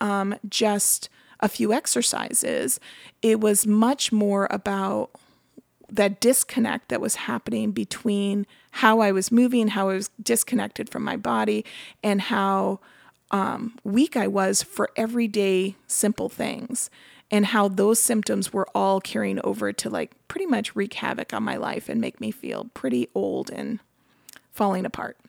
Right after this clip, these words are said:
So that's kind of where it started. And the journey to figure out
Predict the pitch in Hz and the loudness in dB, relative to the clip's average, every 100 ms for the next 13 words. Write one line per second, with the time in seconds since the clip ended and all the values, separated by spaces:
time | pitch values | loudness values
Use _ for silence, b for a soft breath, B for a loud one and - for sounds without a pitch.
0 | _ _ _ _ _ _ - - - 254 | _ _ _ _ _ _ -16 -6 2 4
1 | 233 226 240 B B - 285 - 339 330 | 6 4 2 B B 2 2 2 -2 -2
2 | 285 247 233 226 233 _ _ 233 226 - | 2 4 6 4 0 _ _ 2 2 2
3 | 220 196 202 226 277 - B B B B | 2 0 0 0 -2 -6 B B B B
4 | B - 233 220 214 214 208 208 - 202 | B 2 4 4 4 2 2 0 -4 2
5 | 220 185 247 294 339 254 214 - 226 220 | 2 4 2 2 2 0 0 -4 -4 0
6 | 208 196 190 190 | 0 2 0 0